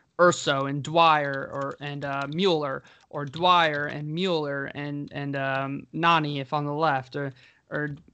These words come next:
somebody. There was always three people in the box whenever we were out on the width looking to put crosses in. And that's something that I really, really, really liked. That's something that I think that we have struggled with. And that makes us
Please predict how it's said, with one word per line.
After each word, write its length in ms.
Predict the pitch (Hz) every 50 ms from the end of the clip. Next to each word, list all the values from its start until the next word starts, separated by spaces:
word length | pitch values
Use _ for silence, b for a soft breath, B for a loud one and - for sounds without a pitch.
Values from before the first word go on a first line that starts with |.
| _ -
somebody. 460 | - - 226 220 214 170 156 151 151
There 100 | 151 160
was 100 | 160 156
always 420 | - - 180 190 196 208 202 190 -
three 240 | - 190 190 190
people 360 | 180 - 196 185 - 160 156 -
in 160 | 156 151 151
the 80 | 156
box 440 | 131 - 156 151 151 147 147 - -
whenever 400 | 156 147 - 131 147 143 151 147
we 140 | 143 147 143
were 180 | 147 147 147 -
out 200 | 139 143 147 -
on 140 | 147 147
the 80 | 139 139
width 360 | 139 139 160 156 139 - -
looking 280 | 147 147 131 - 151 143
to 60 | 139
put 180 | 131 - 135 -
crosses 440 | - - 151 147 135 - 143 127 127
in. 160 | - 165 165
And 80 | 151 175
that's 140 | 247 247
something 220 | - 294 269 294 277
that 100 | 269 254
I 60 | 240
really, 400 | 220 202 190 214 220 226 220 220
really, 300 | 190 190 220 208 196 190
really 280 | 175 190 196 185 175 147
liked. 520 | 139 143 156 185 170 - 135 - - - b b b b b b
That's 140 | b 165 -
something 200 | - 190 185 180
that 100 | 180 170
I 80 | 160 156
think 300 | - - 180 170 - -
that 120 | 156 147
we 160 | 147 165 180
have 280 | 160 156 151 147 139 131 - - -
struggled 480 | - - - - - 190 185 175 156
with. 220 | 143 143 139 135 - B B B B B B
And 140 | - 165 175
that 160 | 185 180 -
makes 220 | 202 202 - - 196
us 160 | 180 -